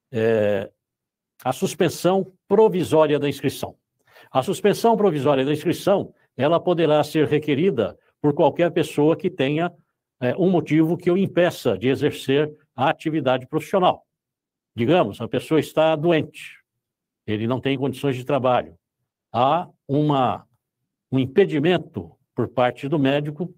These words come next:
para que ele possa exercer a profissão. Ele pode fazer o requerimento para o Cresce pedindo a suspensão provisória de sua inscrição. Digamos que a pessoa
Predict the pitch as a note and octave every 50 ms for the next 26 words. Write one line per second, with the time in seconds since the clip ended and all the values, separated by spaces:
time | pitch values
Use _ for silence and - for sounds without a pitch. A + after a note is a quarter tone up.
0 | _ _ _ _ _ - C3+ C3 - D3 C3+ C3+ C3+ C#3 C3 C3+ - C#3 A#2 C3
1 | D3 C3+ - - C#3+ C3+ C#3 C3+ D#3 D3+ D3+ - - C3+ G#2 - - _ _ _
2 | _ _ _ _ _ _ _ _ A2 G#2 G#2+ - A#2 A#2+ A#2 A2+ - C3 A2+ F#2
3 | B2 A#2+ A#2 A#2+ C3 C#3 C#3 E3 D#3 E3 D#3 D3+ E3 F3 F3 G3 G3 G3+ - _
4 | _ _ A2 A2 C#3+ C#3+ - C3+ B2+ C3+ C3+ C3+ - - G3 - _ _ _ _
5 | _ _ - - F#2+ A2+ B2+ C#3 D#3 D#3 D3+ - - - D#3 - - D#3 B2+ -
6 | - D3+ D3 - - F3+ A3 A3+ G#3 G3 E3+ A2 F#2 A#2+ D3 D#3+ D#3 C3 B2 F#2+
7 | - - - B2+ G#2+ - B2+ A2 - - F2+ D#2 - _ _ _ _ _ _ _
8 | _ _ _ _ _ B2 A#2+ C3 D#3 G3 G3 D3 - - - - B2+ A#2 G#2+ F#2
9 | - F#2+ - _ _ _ _ _ - A#2 - C#3 C3 - - - D#3+ E3+ F3 E3+
10 | E3 D3+ A2+ -